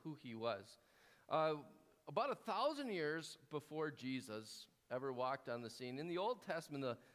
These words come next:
the first half of the Bible, uh, God had adopted a group of people that he made his own. We've talked about them before. They're, they're the Israelites or the Jews, kinda go by both names. And they were his nation,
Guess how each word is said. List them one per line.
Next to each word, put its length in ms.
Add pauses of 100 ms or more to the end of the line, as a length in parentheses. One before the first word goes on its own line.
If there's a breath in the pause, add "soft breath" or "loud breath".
(120 loud breath)
the 80
first 360
half 280
of 60
the 60
Bible, 560 (800 soft breath)
uh, 100
God 260
had 300 (140)
adopted 640
a 40
group 360
of 180
people 400
that 240 (120)
he 180
made 340
his 240
own. 240
We've 160
talked 320
about 260
them 180
before. 320
They're, 180 (100)
they're 140
the 160
Israelites 960
or 100
the 220
Jews, 520
kinda 200
go 160
by 140
both 340
names. 500 (600 soft breath)
And 120
they 100
were 160
his 280
nation, 640